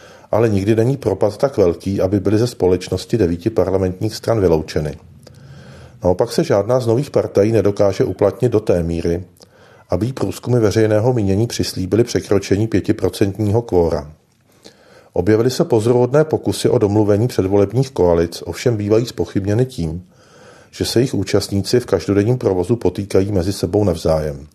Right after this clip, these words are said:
Přitom se doslova nabízí metafora, že každá snaha rozbouřit stojaté vody je předurčena k neúspěchu. Dnes překvapuje, že se zmíněné stojaté vody nepohnuly ani po krajských volbách.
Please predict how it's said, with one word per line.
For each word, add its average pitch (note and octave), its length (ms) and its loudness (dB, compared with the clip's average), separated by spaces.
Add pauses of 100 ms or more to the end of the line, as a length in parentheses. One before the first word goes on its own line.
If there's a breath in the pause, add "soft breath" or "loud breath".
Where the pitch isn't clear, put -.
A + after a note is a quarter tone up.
(800 loud breath)
Přitom C3 280 0
se D3 120 2
doslova C#3 360 2
nabízí A#2+ 380 0
metafora, G#2 520 2
že G2+ 120 -4
každá F#2+ 380 2
snaha A2 360 0
rozbouřit G2 540 0
stojaté G2 440 2
vody E2+ 380 0
je G2 120 2
předurčena F2+ 600 -2
k - 60 -6
neúspěchu. D#2+ 680 -4 (1200 loud breath)
Dnes D3 160 2
překvapuje, A2 640 2
že G2+ 140 0
se D3 120 2
zmíněné G#2 440 2
stojaté G2+ 440 4
vody A2+ 240 2
nepohnuly F#2 640 2
ani G2 240 -2
po G#2+ 120 -4
krajských G2+ 480 -2
volbách. D#2 540 -4